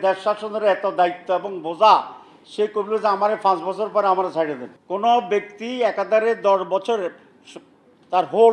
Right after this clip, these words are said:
লাইফ টাইমে দশ বছরের বেশি প্রধানমন্ত্রী হইতে পারবে না। এগুলো যদি অ্যামেন্ডমেন্ট হয়, তাহলে স্বৈরাচারী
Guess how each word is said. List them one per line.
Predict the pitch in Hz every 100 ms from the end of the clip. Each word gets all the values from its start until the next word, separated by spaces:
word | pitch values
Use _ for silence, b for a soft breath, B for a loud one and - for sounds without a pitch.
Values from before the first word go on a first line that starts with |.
| 202
লাইফ | 196 240 -
টাইমে | 226 165 156 - - - _ - 117 151
দশ | 190 190
বছরের | 196 196 226 226 220 175
বেশি | 185 - 254 277 - - - _ _ _ _ _ - -
প্রধানমন্ত্রী | 170 220 214 220 185 202
হইতে | 202 208 240 269 269 - _ - - - - 147
পারবে | 143 139 113
না। | 95 - _ _ - - - 185
এগুলো | 190 233 254 262 185
যদি | 220 220 240 269 262 _ - _ _ _ _ _ _ _ _ _
অ্যামেন্ডমেন্ট | 143 180 269 269 262 233 185 160
হয়, | 135 107 - - _ _ _ _ _ _ _ _ _
তাহলে | 156 185 226 240 - -
স্বৈরাচারী | 202 208 208 208 202 196